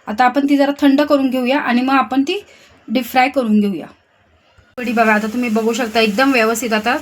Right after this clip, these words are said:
बऱ्यापैकी थंड झाली आहे. आता आपण ती कट करून घेऊया.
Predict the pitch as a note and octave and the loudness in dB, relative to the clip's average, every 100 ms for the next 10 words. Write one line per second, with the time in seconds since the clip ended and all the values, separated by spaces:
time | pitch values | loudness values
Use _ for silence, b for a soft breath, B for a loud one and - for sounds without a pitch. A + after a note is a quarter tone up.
0 | - - - G#3 A3 A3 G#3+ B3 - A#3 | -8 -20 -16 -2 0 0 -2 -6 -2 0
1 | A3+ B3 A3+ G#3+ G#3 G#3+ D4 B B - | 2 2 2 2 2 0 -6 B B -16
2 | G#3 A3 A3 C4 D4 D#4 A#3 G#3+ A3 G#3+ | -4 -2 -2 -2 -8 -4 -4 -4 -4 -2
3 | G#3 G#3+ F#3+ | -2 -2 -4